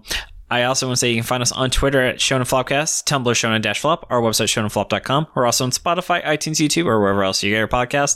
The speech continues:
Props to Shannon for the awesome cover art. Find her online, Illuminati. Just a reminder, you can join us recording every Tuesday at three thirty P M Eastern when there's a new chapter out. Finally, to end the show and turn on our site. Just a heads up, no chapter for, like, three weeks. Sorry, friends.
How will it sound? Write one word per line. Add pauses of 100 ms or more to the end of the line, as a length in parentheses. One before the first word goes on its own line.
Props
to
Shannon
for
the
awesome
cover
art.
Find
her
online,
Illuminati.
Just
a
reminder,
you
can
join
us
recording
every
Tuesday
at
three
thirty
P
M
Eastern
when
there's
a
new
chapter
out.
Finally,
to
end
the
show
and
turn
on
our
site.
Just
a
heads
up, (120)
no
chapter
for,
like,
three
weeks.
Sorry,
friends.